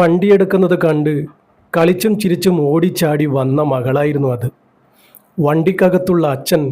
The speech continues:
ഇതൊന്നും കാണുന്നില്ലായിരുന്നു. പുറകോട്ടെടുത്ത വണ്ടി ആ മകളുടെ ദേഹത്ത് തട്ടിയാണ്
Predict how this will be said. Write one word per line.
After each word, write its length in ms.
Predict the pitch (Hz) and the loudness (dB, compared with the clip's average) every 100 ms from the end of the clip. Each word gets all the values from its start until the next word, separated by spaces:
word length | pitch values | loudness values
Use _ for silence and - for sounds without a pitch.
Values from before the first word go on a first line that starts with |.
| - - | -6 -4
ഇതൊന്നും 280 | 139 135 127 - | -2 -2 -2 -4
കാണുന്നില്ലായിരുന്നു. 840 | 127 135 151 143 135 123 117 123 - _ _ _ _ | -2 0 0 0 -2 -2 -2 -2 -4 _ _ _ _
പുറകോട്ടെടുത്ത 760 | 165 170 180 190 190 185 170 170 160 135 | 0 2 2 2 2 0 0 0 0 0
വണ്ടി 360 | 139 151 165 151 - - 135 | -2 0 0 -2 -6 -6 -4
ആ 40 | 135 | -2
മകളുടെ 360 | 127 131 151 151 131 | -2 -2 -2 -2 -2
ദേഹത്ത് 300 | 135 143 156 139 | -2 -2 -4 -4
തട്ടിയാണ് 460 | 131 139 131 123 | -4 -2 -2 -4